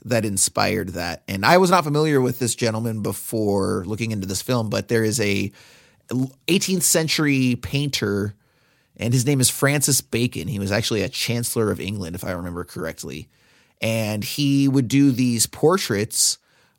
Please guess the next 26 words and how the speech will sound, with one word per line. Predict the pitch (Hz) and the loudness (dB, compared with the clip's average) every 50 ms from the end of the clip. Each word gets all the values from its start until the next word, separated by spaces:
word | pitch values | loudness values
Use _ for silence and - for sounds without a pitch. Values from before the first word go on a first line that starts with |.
| _ | _
but | - 131 120 120 | 2 2 2 2
he | - - 135 | 0 0 2
would | 120 120 120 | 2 2 4
have | 113 127 131 135 131 120 | 4 4 4 4 2 2
the | 117 127 | 0 -2
faces | - - 156 156 143 - 151 139 127 | 0 0 2 2 4 4 4 2 2
sort | - - 139 120 | 2 2 2 2
of | 127 110 - | 2 0 -2
be | 131 113 110 107 | -4 -4 -2 2
split | - - - - - - - 156 160 160 127 - - - | 2 2 4 2 2 0 0 2 2 2 2 2 -2 -4
and | 113 113 113 | -4 -2 -2
distorted | 120 117 - - - - - 143 143 135 120 101 95 95 92 92 - - | 0 0 0 0 0 2 2 4 4 4 4 2 2 0 0 -2 -4 -2
and | 101 101 101 98 98 98 98 98 95 95 | -2 -2 0 0 0 0 -2 -2 -4 -2
not | 113 131 135 131 123 - | 0 0 0 0 0 -4
clear. | - - - - 147 139 131 113 98 90 82 78 - - _ - - _ _ _ _ | -8 -8 -2 2 2 4 4 2 0 -2 -2 -4 -6 -10 _ -20 -20 _ _ _ _
And | - 92 101 110 107 | -4 -2 -2 0 2
so | - - 139 123 113 110 110 110 104 104 104 82 | 2 2 2 2 2 2 2 2 2 2 0 -2
the | 98 110 117 113 110 107 107 107 104 87 71 | -2 -4 -4 -2 -4 -4 -6 -6 -6 -8 -8
visual | 107 - 143 156 151 175 170 147 131 | -2 2 2 4 6 6 4 4 4
effects | 107 - 143 160 - - | 4 4 4 4 4 4
supervisor | - - 131 120 - 110 101 101 95 90 92 98 101 107 107 107 | 2 2 0 -2 -2 -4 -2 0 0 0 0 -2 -2 -2 -2 0
was | 104 104 104 - | 0 0 -2 -2
familiar | - 131 117 117 120 120 117 117 | -2 -4 -2 0 0 2 2 2
with | 113 110 107 107 - - | 2 0 0 -2 -4 -2
Bacon's | - 98 104 104 - 107 92 85 - 101 | 0 0 0 0 0 -4 -4 -4 -6 -2
work | 104 131 135 123 113 - - | 0 2 2 2 0 -2 -8